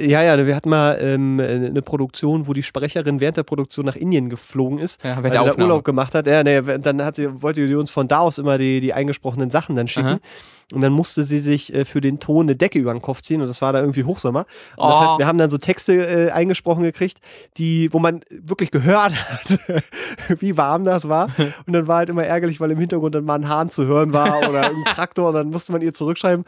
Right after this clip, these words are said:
Speaker 1: „Du, alles super, aber bitte nochmal.“ Äh, und dann ist sie irgendwann ausgerastet und haben sie anders sprechen wollen. So war die Geschichte dazu. Ähm,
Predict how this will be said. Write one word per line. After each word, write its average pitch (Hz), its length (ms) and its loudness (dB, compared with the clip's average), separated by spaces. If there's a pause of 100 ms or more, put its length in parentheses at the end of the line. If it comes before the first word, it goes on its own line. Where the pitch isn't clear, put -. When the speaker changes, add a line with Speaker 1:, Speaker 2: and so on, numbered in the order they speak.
(280)
Speaker 1:
„Du, 226 240 4 (180)
alles 180 340 2
super, 175 440 -2
aber 175 320 2
bitte 170 240 0
nochmal.“ 156 500 0
Äh, 143 120 -2
und 143 100 -4
dann 143 100 -2
ist 143 80 -8
sie 143 60 -2
irgendwann 127 200 -2
ausgerastet 135 520 -4
und 123 80 -4
haben 120 100 -4
sie 120 80 -4
anders 113 160 -8
sprechen 107 220 -6
wollen. 110 140 -2
So 180 120 0
war 160 80 4
die 147 100 0
Geschichte 139 300 -4
dazu. 113 320 -6 (540)
Ähm, 180 1120 2